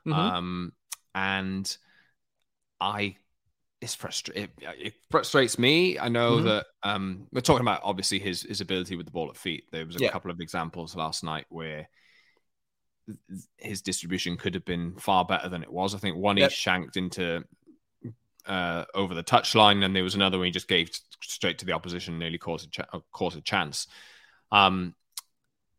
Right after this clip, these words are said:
Speaker 2: De Gea is out of contract, obviously, in a few months' time. Everybody knows United are talking to him about
Speaker 1: Mm-hmm.
Speaker 2: extending his deal, but on reduced terms because he's on around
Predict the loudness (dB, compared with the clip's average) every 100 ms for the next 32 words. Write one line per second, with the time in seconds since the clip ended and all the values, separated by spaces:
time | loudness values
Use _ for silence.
0 | 0 4 8 10 12 12 10 6 -4 _
1 | 4 6 6 6 4 4 6 4 4 -2
2 | 0 0 -2 -2 -2 -2 -4 -4 -4 -6
3 | -12 -16 -4 -2 0 -4 2 4 6 2
4 | -2 -10 _ -8 -6 -6 -4 -2 0 0
5 | -2 -2 -2 -2 -2 -2 0 -4 -2 -2
6 | -2 -4 -4 0 2 2 -2 -6 -8 2
7 | 4 4 2 0 0 0 0 -2 -4 -4
8 | -6 -6 -4 -4 -6 -10 -12 -10 -8 -6
9 | -4 -6